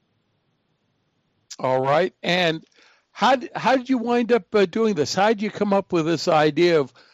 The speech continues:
of putting together a fishing kit? And tell us a little bit about what it involves and why it, it seems to have picked up so much momentum, while, why the kids that you presented to seem to be something that they really appreciate.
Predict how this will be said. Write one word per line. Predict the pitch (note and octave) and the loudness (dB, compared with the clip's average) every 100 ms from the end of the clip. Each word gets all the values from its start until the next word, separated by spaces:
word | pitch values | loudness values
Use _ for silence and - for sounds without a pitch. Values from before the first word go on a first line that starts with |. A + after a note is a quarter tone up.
| _ - | _ -8
of | C#3 - | -8 0
putting | G#3+ - G3 F#3 | -2 0 -6 -6
together | E3+ C#3+ F3 E3+ D3+ | -4 0 0 2 0
a | C#3 | 0
fishing | - G#3 - D#3+ | -2 -2 -4 -6
kit? | - D3 E3+ | -2 -2 -2
And | D3+ | -4
tell | A#3 C4 | 0 2
us | B3 - | 0 0
a | |
little | F3+ A3 | 0 0
bit | G3+ G#3+ F#3+ | 2 2 2
about | D#3+ E3+ D#3+ E3 | 2 0 0 0
what | F3+ G#3 | 2 4
it | G#3 F#3 | 4 2
involves | E3 D3 F#3+ F#3 D3+ C#3+ - _ - - _ | -4 0 2 4 2 -2 -18 _ -20 -20 _
and | F3 D#3 D#3 | -2 -2 -2
why | D3 G3 B3+ | 0 2 4
it, | A#3 F3 - | 2 0 -4
it | - D3 | -6 -6
seems | - A3 A3 F#3 | -4 -2 -2 -2
to | - E3+ | 0 0
have | F#3+ | 0
picked | - G#3 - | -2 -2 0
up | F#3 - | -4 0
so | - G3 | 0 0
much | F3+ F3+ - | 0 -2 -2
momentum, | E3 D#3+ E3+ G#3 D3+ D3+ | -2 0 2 2 0 0
while, | C#3+ C#3+ C#3+ - - - _ - | 0 0 0 -4 -20 -20 _ -2
why | D#3 E3 | 2 2
the | D#3+ D3+ | 0 -4
kids | - G#3+ F3 | -2 -2 -2
that | F#3+ D#3+ | -6 -6
you | E3+ | -8
presented | D3 D3 F#3 G3+ G3 | -6 -2 0 0 -2
to | - D3 | -2 -4
seem | - F#3+ G3 G3 | -2 0 0 0
to | D#3 | -2
be | C#3+ E3 D#3 | -2 -4 -4
something | - F#3+ - D3+ | -2 -2 -2 -2
that | D3+ C#3 | -2 -2
they | D#3 D3 | 0 -2
really | F3 B3 G3 E3 | 2 4 4 4
appreciate. | E3 - A3+ - C3+ G2+ | 0 -2 -2 0 -2 -2